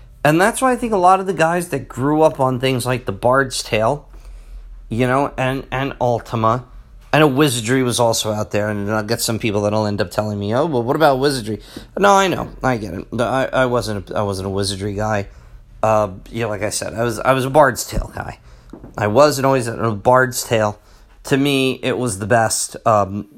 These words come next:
you know, it was, it was so much fun. You know, it was fantastic.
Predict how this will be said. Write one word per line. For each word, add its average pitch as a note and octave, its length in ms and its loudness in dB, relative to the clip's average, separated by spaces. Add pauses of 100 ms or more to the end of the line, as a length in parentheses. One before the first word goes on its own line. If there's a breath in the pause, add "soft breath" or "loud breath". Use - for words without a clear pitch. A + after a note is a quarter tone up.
you A2 120 -4
know, G#2+ 180 -6
it - 80 -10
was, - 240 -8
it A2+ 140 -4
was F#2+ 140 -8
so - 360 0
much A#2 240 -2
fun. A2 480 -2 (640 soft breath)
You G2 220 -6
know, A2+ 200 -2
it - 20 -2
was - 220 -6
fantastic. C3+ 1120 -4